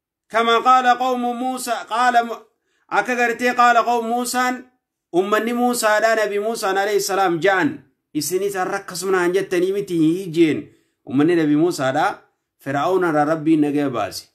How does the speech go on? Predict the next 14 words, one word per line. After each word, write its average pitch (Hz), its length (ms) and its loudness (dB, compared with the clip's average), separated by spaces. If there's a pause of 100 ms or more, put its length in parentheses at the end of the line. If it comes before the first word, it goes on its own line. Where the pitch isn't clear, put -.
(920)
Biyya 131 200 2
Masrii 156 320 2
irraa 120 220 -2
fuudheeti 127 400 -6
Rabbiin 123 400 -4 (720)
baharatti 131 560 0
dhufanii, 117 640 -2 (680)
ah, 156 320 0
yeroo 139 300 2
ba-, 135 120 -8
isaan 143 320 0
dura 135 180 0
baharaa 131 340 -2
jira. 104 260 -10